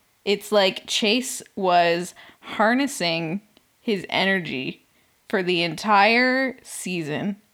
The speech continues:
just centering himself for this last date, and then he just unleashed everything that he had built up throughout the entire season. I'm pretty sure he popped some Molly for this date. Um,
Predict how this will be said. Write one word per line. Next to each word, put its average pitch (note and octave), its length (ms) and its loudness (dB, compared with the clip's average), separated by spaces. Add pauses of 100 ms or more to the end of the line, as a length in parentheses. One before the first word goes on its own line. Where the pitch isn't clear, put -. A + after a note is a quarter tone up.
(180)
just F#3 240 -4
centering F#3+ 600 -2
himself - 720 -8 (540)
for G3 320 -2
this F3+ 220 -4
last E3+ 420 2
date, - 240 -4
and E3+ 140 -4
then D#3+ 80 -2
he G3 100 -2
just F3 200 -8 (140)
unleashed G#3+ 880 -2 (360)
everything G3 580 -2
that E3+ 120 -6
he F#3+ 180 -4
had E3 180 -4
built E3 300 -4
up - 320 -4 (320)
throughout E3+ 320 -2
the F3 100 -2
entire D#3+ 580 0 (120)
season. D3 540 -10 (1400)
I'm C4 80 0
pretty D#4+ 220 2
sure D4 160 0
he B3+ 80 2
popped - 320 0
some F3+ 140 -4
Molly D#3+ 320 2
for F3+ 140 -6
this D3+ 180 -6
date. D3 440 -4 (220)
Um, G#3+ 560 0